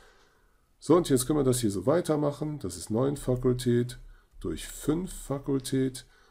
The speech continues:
Und hier unten bleibt übrig neun Fakultät durch null Fakultät. Null Fakultät, nicht vergessen, null Fakultät ist gleich eins. Und wenn wir uns jetzt anschauen, was wir hier gemacht haben, systematisch gemacht haben,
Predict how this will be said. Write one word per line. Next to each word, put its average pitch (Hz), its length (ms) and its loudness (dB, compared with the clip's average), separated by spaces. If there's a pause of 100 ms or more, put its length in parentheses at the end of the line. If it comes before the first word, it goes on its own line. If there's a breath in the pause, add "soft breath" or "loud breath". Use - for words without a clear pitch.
(140)
Und 113 240 0
hier 98 180 0
unten 160 440 0
bleibt 127 340 2
übrig 120 560 0
neun 110 840 0
Fakultät 123 880 -2 (340)
durch 117 280 -6
null 104 540 2 (100)
Fakultät. - 840 -8 (340 soft breath)
Null 156 180 6
Fakultät, 143 760 2
nicht 117 160 0
vergessen, 120 540 -2 (340)
null 110 200 -6
Fakultät 101 640 -8
ist - 180 -12
gleich - 480 -12 (300)
eins. 101 580 -6 (2250 soft breath)
Und 92 120 -6
wenn 110 120 6
wir 113 80 6
uns 107 140 2
jetzt 143 200 8
anschauen, 160 540 6
was 127 160 4
wir 113 80 6
hier 107 140 2
gemacht 98 460 0
haben, 151 440 2
systematisch 120 1300 0
gemacht 123 440 0
haben, 104 500 -2